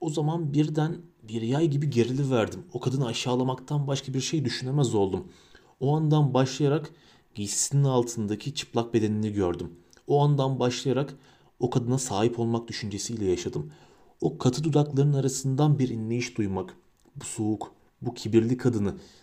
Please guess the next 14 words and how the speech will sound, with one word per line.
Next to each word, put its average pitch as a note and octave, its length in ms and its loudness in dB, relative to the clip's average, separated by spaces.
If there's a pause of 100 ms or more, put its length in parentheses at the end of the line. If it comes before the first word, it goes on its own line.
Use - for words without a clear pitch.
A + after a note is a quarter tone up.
(120)
tanımadığım A#2 560 2
öteki G#2+ 320 -6
erkeğin A#2 460 0
yaptığı A2 400 0
gibi A#2+ 180 -6
şehvetin A#2 500 -4
koyuna A#2 380 0
düşürmek A#2+ 420 -4
düşüncesiyle G#2+ 560 -2
yaşadım. F#2+ 420 -2 (640)
Size C3 220 0
açıklamak D#3+ 460 0
istediğim D#3 420 2
buydu. B2+ 360 4